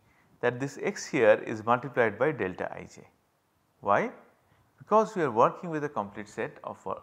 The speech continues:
orthonormal functions. So, when I is equal to j, then we are going to get one, the integral will be equal to one. When I is not equal to j, then the integral is going to be zero. Which integral? This integral,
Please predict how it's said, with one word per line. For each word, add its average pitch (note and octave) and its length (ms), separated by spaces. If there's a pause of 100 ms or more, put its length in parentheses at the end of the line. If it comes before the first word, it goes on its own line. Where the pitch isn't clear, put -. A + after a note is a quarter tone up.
orthonormal F#2+ 520
functions. - 600 (540)
So, - 140
when G#2+ 200
I A2+ 140
is F#3 200
equal F#3+ 240
to F3 120
j, F3+ 300 (460)
then G3+ 400 (500)
we A#2+ 140
are A#2 80
going G#2+ 280
to D#3+ 340 (140)
get - 320
one, F2 180 (520)
the A2 80
integral A2 380
will A2+ 180
be G2 100
equal F#2 220
to F2+ 80
one. C3 260 (640)
When - 160
I C3+ 180
is D#3 220
not A3+ 220
equal C3 260
to G2+ 120
j, F#3+ 340 (420)
then C#3 220
the B2+ 80
integral G#2+ 520
is G2+ 180
going F#2+ 200
to C3 80
be F3 100
zero. A#2 320 (800)
Which C3 140
integral? F#3+ 400 (140)
This - 220
integral, - 340